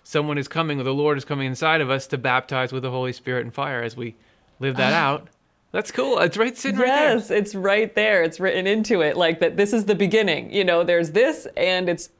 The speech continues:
Speaker 2: representing something bigger. Yeah.
Speaker 1: Yeah, that's so cool. And so, so we get baptized, the Lord comes and helps us out. So obviously,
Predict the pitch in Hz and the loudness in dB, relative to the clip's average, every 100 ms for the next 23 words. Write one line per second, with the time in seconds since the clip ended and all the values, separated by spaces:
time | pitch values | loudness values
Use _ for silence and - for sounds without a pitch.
0 | - - - 180 175 180 185 180 156 175 | -20 -20 -4 -2 0 2 2 0 0 -2
1 | 151 165 156 165 147 131 190 - - 170 | 0 -4 0 -2 0 -4 -6 -12 -6 -4
2 | 165 170 - 156 175 165 127 139 143 170 | -2 -6 -8 0 2 2 0 0 -2 -2
3 | 160 135 147 165 214 - 165 170 143 - | -4 -2 -2 2 0 0 0 0 0 -6
4 | - - - _ _ 147 185 196 175 170 | -20 -20 -20 _ _ -2 0 2 2 2
5 | 175 160 156 143 - _ 147 151 156 147 | 2 2 0 -4 -16 _ -2 2 0 0
6 | 151 143 135 127 123 123 127 139 139 120 | -2 -2 -2 -4 -6 -6 -2 -2 -4 -10
7 | 135 110 - 165 190 196 170 147 135 | -8 -8 -6 -2 0 0 -2 -4 -4